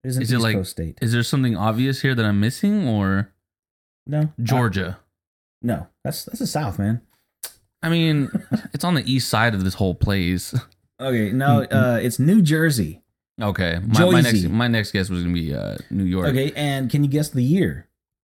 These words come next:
Speaker 2: Well, it did mention something about the, the moon and stuff like that, or the Earth. So I'm just gonna go ahead and say, like, somewhere in the sixties, nineteen sixty-three.
Speaker 1: You gotta go way before that.
Speaker 2: Really?
Speaker 1: Oh, yeah.
Speaker 2: Nineteen twenties?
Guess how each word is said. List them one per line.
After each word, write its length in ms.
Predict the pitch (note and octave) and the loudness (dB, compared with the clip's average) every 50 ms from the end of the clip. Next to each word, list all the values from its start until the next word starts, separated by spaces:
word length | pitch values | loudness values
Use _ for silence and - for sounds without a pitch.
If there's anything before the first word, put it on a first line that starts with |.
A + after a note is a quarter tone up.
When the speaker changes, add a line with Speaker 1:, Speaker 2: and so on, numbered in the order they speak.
| _ _ _ _ - | _ _ _ _ -6
Speaker 2:
Well, 280 | B2 C3+ D#3 E3+ C#3+ - | -4 -2 0 0 0 0
it 180 | D#3 D3+ C#3 | 0 0 2
did 200 | C3+ D3 D#3 D3+ | 2 0 2 2
mention 440 | C#3+ C3+ C#3 D3 C#3+ - - C#3 C#3 | 2 2 2 0 0 0 0 0 0
something 340 | C3 - D3+ C#3 C3+ C#3 C3+ | 0 0 0 0 2 2 0
about 420 | C3 B2 B2 A#2+ B2 A#2+ G2+ F2+ F2+ | 2 2 2 2 2 0 -2 -2 -2
the, 140 | G2+ G#2 | -2 0
the 120 | G2+ A2 A2 | 2 2 2
moon 340 | G#2 G2+ G2 G#2 A#2+ C3+ A2+ | 4 4 4 4 2 2 0
and 120 | F2 D#2+ | 0 -2
stuff 220 | - - F2 D#2+ - | -2 -4 -4 -2 -2
like 160 | F2 F2 D#2 | -2 -4 -2
that, 180 | C2+ E2+ F2 F2+ | -2 -2 0 0
or 120 | F#2 F2 | -2 -2
the 140 | D#2 C#2+ - | -4 -4 -4
Earth. 260 | - F#2 G#2 G2+ F#2+ | -2 -2 -2 -2 -4
So 140 | - - F2+ | -4 -4 -2
I'm 120 | F2+ F#2+ F#2+ | 0 0 0
just 160 | G2 G2 - | -2 -2 -4
gonna 120 | G#2 G2 | -4 -2
go 80 | F2+ F#2 | -2 0
ahead 120 | F2+ F#2 F#2 | 0 0 0
and 100 | F2 - | -2 -2
say, 160 | - F#2+ F#2+ | -2 -2 -2
like, 200 | F2 F2 F2 E2+ | 0 -2 -2 -2
somewhere 300 | - - F#2+ F2+ F2 F2 | -2 -2 0 0 0 0
in 80 | E2+ | 0
the 80 | D2+ D#2 | -2 -4
sixties, 460 | - - G2+ F#2+ - - G#2+ G#2+ G#2 | -4 -4 -6 -6 -4 -4 -2 -2 0
nineteen 340 | G#2 F#2+ F#2 F#2 - G#2 F2+ | 0 0 0 0 0 -2 -2
sixty-three. 560 | - F#2 F2 - F2 E2 E2+ E2+ G2 B2 C#3 - _ | -2 -4 -6 -6 -6 -4 -2 -2 -2 -2 -2 -4 _
Speaker 1:
You 120 | - G#2 A2+ | -4 -2 -2
gotta 120 | A#2 A2+ | 0 0
go 100 | G#2+ A2 | 2 2
way 540 | A2 A2 A2+ A#2+ C3+ D3+ D#3 E3 E3+ E3+ E3+ | 2 4 4 4 4 4 4 4 6 4 4
before 360 | E3 F3 E3 - F3 F3 E3+ | 4 2 2 2 2 2 4
that. 240 | D#3 E3 E3+ B2+ G2 E2+ | 4 4 2 2 2 0
Speaker 2:
Really? 560 | E2+ F2 F#2 G#2+ C#3 G#3 G3+ C3 G#2+ G2+ G2 | -2 0 0 0 2 2 2 2 2 2 2
Speaker 1:
Oh, 60 | G2+ | 0
yeah. 80 | A2+ B2 | 0 0
Speaker 2:
Nineteen 420 | - G2 G2+ A#2+ C3 E3 C3 A2 | 2 4 4 4 4 4 4 2
twenties? 500 | - - A#2+ B2+ C#3+ F#3 A#3+ A#3+ - - | 2 2 0 2 2 2 2 0 -2 -8